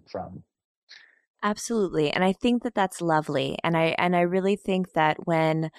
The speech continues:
Speaker 2: even just that physical contact, whether it's that
Speaker 1: Mm.
Speaker 2: physical contact with yourself to self-soothe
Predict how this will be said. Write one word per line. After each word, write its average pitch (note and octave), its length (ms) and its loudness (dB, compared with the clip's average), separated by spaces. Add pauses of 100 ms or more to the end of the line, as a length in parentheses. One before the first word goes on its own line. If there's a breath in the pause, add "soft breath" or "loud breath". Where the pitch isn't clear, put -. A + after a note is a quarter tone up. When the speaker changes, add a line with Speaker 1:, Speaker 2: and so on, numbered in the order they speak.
(400 loud breath)
Speaker 2:
even A3 300 4
just - 180 -2
that - 180 2
physical F3 560 0
contact, F3 680 -4
whether F3 280 4
it's E3 240 -2
that E3 160 -2
Speaker 1:
Mm. G3+ 60 -6
Speaker 2:
physical F3 360 -2
contact E3+ 480 -6
with E3+ 120 -4
yourself D#3+ 580 0
to F#3+ 120 -6
self-soothe E3+ 840 -4